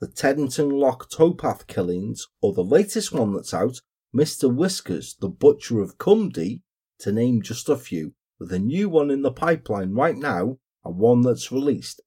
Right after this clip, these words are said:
every month. So, following the past few episodes in which we've seen affairs, brutal murder, people in freezers, people chopped up, self-harm, lies, loads of sex, and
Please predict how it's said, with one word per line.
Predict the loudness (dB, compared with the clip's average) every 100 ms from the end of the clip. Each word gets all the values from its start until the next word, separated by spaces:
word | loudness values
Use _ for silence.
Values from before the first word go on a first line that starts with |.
| -10
every | -8 -6 -8
month. | -6 -8 -10 _ _ _ _ _ _ _ _ _ _ _ _ _ _ _ _ _ _ _ _ _ 2
So, | 10 10 10 2 _ _ _ 0
following | 8 10 10 8
the | 4
past | 2 -2 -2
few | -2 2 2
episodes | 2 -2 -2 -2 -6 -12 -6
in | -2
which | 0 0 -2
we've | -2 0
seen | -2 -2 -2
affairs, | -6 4 6 6 4 -2 -6 -16 4
brutal | 6 6 4 2
murder, | 6 8 8 6 2 0 -2
people | 0 0 -2 0
in | 0
freezers, | -2 0 2 2 0 -2 -4 -4 -10 -12
people | -10 -8 -8
chopped | -8 -4 -4 -4 -4 -2
up, | -2 -6 _
self-harm, | -10 -2 0 0 -2 -2 2 2 0 -2
lies, | -2 2 2 2 0 -6 _
loads | -2 6 6 6 0
of | -4
sex, | 0 0 -2 -6 -6
and | -8